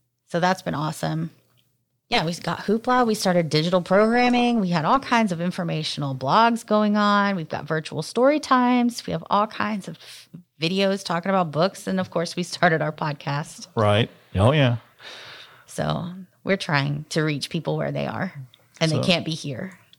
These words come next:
Speaker 1: So.
Speaker 2: Yeah. But, you know, we're still here. There's still a lot of life in the library with all those services, and we're gonna continue to try to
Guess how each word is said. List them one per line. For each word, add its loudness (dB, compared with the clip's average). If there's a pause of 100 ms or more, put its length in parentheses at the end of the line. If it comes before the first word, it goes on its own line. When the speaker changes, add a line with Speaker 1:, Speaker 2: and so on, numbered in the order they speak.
Speaker 1:
So. -4
Speaker 2:
Yeah. 6 (960)
But, 4
you 4
know, 6 (440)
we're 0
still 6
here. 4 (800)
There's -2
still 4
a 8
lot 8
of 4
life 6
in 0
the 4
library 4 (200)
with 2
all 6
those 4
services, 2
and 2
we're 2
gonna 2
continue 0
to -2
try 0
to 0